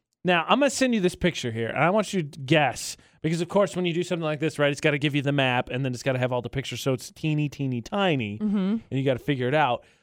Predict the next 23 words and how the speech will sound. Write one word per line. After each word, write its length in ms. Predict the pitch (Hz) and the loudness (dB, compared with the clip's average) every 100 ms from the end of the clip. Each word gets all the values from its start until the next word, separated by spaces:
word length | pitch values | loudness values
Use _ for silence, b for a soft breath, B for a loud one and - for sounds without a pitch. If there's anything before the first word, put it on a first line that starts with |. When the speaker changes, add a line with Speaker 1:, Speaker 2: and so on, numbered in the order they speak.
| b 165 | b 0
Speaker 1:
I 40 | |
want 180 | 247 247 | 0 0
you 60 | |
to 80 | 247 | -6
tell 180 | 175 196 | 0 0
me 140 | 190 | 2
what 160 | 160 165 | 0 -2
you 100 | 147 | -4
think 220 | 139 160 | -2 -2
the 80 | 131 | -2
Utah 320 | 120 113 107 | -6 -6 -6
one 200 | 92 90 | -8 -12
is. 320 | 82 82 - _ _ _ _ _ _ _ _ _ _ _ - | -18 -18 -20 _ _ _ _ _ _ _ _ _ _ _ -10
Speaker 2:
I 80 | 294 | -6
don't 80 | 180 | -2
know, 160 | 202 | -2
probably, 260 | 214 233 247 | -2 -4 -2
like, 180 | 233 214 | -2 0
a 200 | 170 156 _ _ _ _ - 185 | -2 -4 _ _ _ _ -20 -12
cutting 320 | - 185 233 | -6 -2 0
board 300 | 226 240 254 | 0 0 -2
or 80 | 247 | -2
something. 560 | - 247 247 269 277 | -4 -4 -2 -2 -2